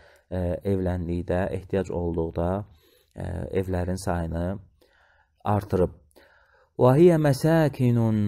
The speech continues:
mutavadiə." Və bu məsəkinu, e, mutavadiə, yəni mütəvazi, yəni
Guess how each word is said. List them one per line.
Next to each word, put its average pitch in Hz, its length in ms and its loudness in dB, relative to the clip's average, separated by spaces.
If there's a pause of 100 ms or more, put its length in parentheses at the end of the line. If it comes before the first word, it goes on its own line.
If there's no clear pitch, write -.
(100)
mutavadiə." 95 840 0 (580)
Və 107 260 2 (1400)
bu 131 640 6
məsəkinu, 110 800 -2 (640)
e, 104 100 -8 (400)
mutavadiə, 98 840 2 (320)
yəni 107 400 -2
mütəvazi, 110 960 0 (1120)
yəni 92 280 -8